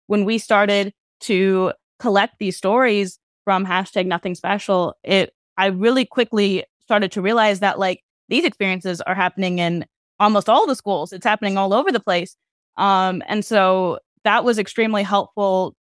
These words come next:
to be able to hear from other members of the community, both educators and students.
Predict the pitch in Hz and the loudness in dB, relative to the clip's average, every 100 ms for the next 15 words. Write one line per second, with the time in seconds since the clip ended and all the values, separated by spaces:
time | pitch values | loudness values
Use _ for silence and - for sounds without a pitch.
0 | _ 208 202 196 185 180 208 190 180 - | _ -6 0 0 0 -4 -4 -2 -4 -6
1 | 202 196 196 180 190 190 180 185 180 170 | -8 -4 -4 -2 -2 0 -2 -2 -4 -6
2 | - 180 180 175 180 175 180 208 - 185 | -10 -10 -8 -6 -6 -2 -2 -2 -2 -4
3 | 180 180 180 175 180 180 170 _ _ 185 | -4 -6 -4 -2 0 -2 -6 _ _ -4
4 | 185 - 175 175 175 170 - | -4 -2 -4 -2 -2 -4 -10